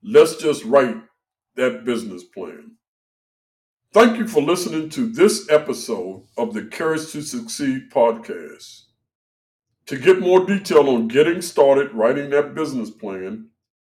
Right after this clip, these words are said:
send me a note through the Contact Us page at w w w dot scott upshaw dot net. The Courage to Succeed podcast is available wherever you get your podcasts.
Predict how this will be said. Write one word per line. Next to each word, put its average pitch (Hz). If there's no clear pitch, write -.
send 190
me 190
a 185
note 123
through 160
the 156
Contact 151
Us 135
page 104
at 110
w 143
w 147
w 113
dot 113
scott 135
upshaw 135
dot 139
net. 95
The 107
Courage 151
to 147
Succeed 151
podcast 120
is 98
available 123
wherever 160
you -
get 135
your 147
podcasts. -